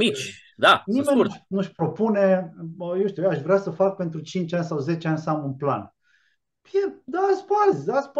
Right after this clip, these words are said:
Speaker 2: mâine. A, uh, gogoși de-astea pe la televizor cu date cu zahăr, e
Speaker 1: E.
Speaker 2: plin, dar dacă ai ceva, uh, cărți în spate, cum avem noi, nu poți să le iei de, de bune,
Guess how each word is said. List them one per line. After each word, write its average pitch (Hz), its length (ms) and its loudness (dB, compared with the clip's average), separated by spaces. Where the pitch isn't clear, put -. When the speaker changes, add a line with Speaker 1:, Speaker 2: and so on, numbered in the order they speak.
Speaker 2:
mâine. 220 360 0
A, 214 380 0
uh, 139 500 -4
gogoși 151 360 2
de-astea 190 280 4
pe - 80 -6
la - 140 2
televizor 135 640 -2
cu 131 300 -4
date 147 260 0
cu 131 100 -8
zahăr, 151 520 -2
e - 40 -8
Speaker 1:
E. - 40 -8
Speaker 2:
plin, 339 260 6
dar 175 380 -4
dacă 143 220 -10
ai 202 120 2
ceva, 180 460 0
uh, 135 200 -6
cărți 160 300 -6
în 131 60 -6
spate, 131 380 -6
cum 123 180 -10
avem 117 280 -6
noi, 214 300 -8
nu 349 120 -8
poți 208 200 -2
să 202 80 6
le 170 120 2
iei 147 280 -2
de, 113 400 -10
de 135 140 -10
bune, 113 480 -8